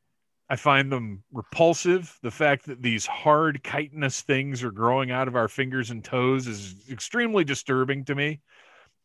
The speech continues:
If I could just have them all removed easily, I would. And I would just have, like, I guess, Vienna sausages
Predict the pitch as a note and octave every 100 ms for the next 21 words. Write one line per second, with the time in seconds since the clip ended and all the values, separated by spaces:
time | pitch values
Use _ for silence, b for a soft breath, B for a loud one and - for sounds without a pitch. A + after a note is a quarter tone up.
0 | _ C#3+ B2 B2 A#2+ B2+ - C3+ C#3 C#3
1 | C3+ C#3 C#3 B2+ A#2 C#3 E3 F#3 E3 -
2 | _ _ _ _ _ _ - b b b
3 | b b b b b _ _ _ - D#3+
4 | D#3+ F3+ F#3+ G#3 E3 _ _ B2 A#2+ A#2+
5 | C#3+ D#3+ G3 G3 _ _ _ _ b b
6 | b b b _ - A#2+ B2 B2 C3+ D3+
7 | C3+ C#3 B2+ A#2 C3 B2 B2+ A#2 G#2 A#2
8 | B2+ B2 - B2 - C3 C#3 C3+ - -